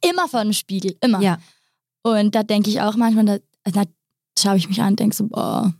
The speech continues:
Speaker 2: Also fühlst du dich dick?
Speaker 1: könntest jetzt auch schlanker sein.
Speaker 2: Ah, eben. Fühlst du dich dick ab und so?
Speaker 1: Manchmal, manchmal. Es kommt auch
Speaker 2: Crazy.
Speaker 1: drauf an, was ich anhab.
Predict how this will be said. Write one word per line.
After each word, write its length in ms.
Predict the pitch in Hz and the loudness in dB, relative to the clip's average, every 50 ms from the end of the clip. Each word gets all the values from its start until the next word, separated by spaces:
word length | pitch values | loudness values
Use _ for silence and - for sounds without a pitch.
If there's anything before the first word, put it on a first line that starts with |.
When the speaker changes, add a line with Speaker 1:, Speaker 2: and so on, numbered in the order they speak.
| _ _ - | _ _ 0
Speaker 2:
Also 160 | 208 202 214 | 2 2 2
fühlst 300 | - 254 269 269 - - | 2 0 0 0 0 -2
du 40 | 277 | -2
dich 100 | - - | -2 0
dick? 100 | 285 254 | 0 0
Speaker 1:
könntest 320 | 202 202 190 - 170 - - | 2 0 0 0 -2 0 0
jetzt 280 | 202 196 185 - - | 0 0 0 0 -2
auch 200 | 202 196 226 320 | -2 0 -2 -2
schlanker 580 | - - - 370 427 440 440 - - - 233 220 | -2 -2 -2 0 -2 -2 -4 -6 -4 -2 -2 0
sein. 160 | 208 233 208 214 | 0 0 0 0
Speaker 2:
Ah, 80 | 208 220 | 0 0
eben. 260 | 285 311 262 196 165 | 0 0 0 -2 -2
Fühlst 320 | - - - 214 208 - | -4 -2 -2 -2 0 0
du 40 | 226 175 | -2 -2
dich 120 | 190 226 | 0 0
dick 100 | 214 208 214 226 | 0 0 -2 -2
ab 80 | 277 359 | -2 -2
und 100 | - - | -2 -2
so? 140 | - 247 240 | 0 2 2
Speaker 1:
Manchmal, 500 | 226 208 196 214 214 202 196 196 196 202 | 2 2 2 0 -2 -2 -2 -2 0 2
manchmal. 580 | 196 208 254 294 330 339 - - - - - | 2 2 2 2 0 0 -2 -4 -2 0 0
Es 100 | 233 - | 0 0
kommt 140 | - 269 285 285 | 2 0 2 2
auch 60 | 294 240 262 | 0 0 0
Speaker 2:
Crazy. 140 | - - 302 | -2 -2 0
Speaker 1:
drauf 260 | 247 254 214 175 151 | 0 0 0 0 0
an, 180 | 226 226 233 | 0 0 0
was 160 | 226 226 - 226 | 0 0 0 -2
ich 160 | 202 - - | -4 -4 -2
anhab. 480 | 196 190 190 190 196 180 180 - - | -4 -2 0 0 0 0 -2 -2 -6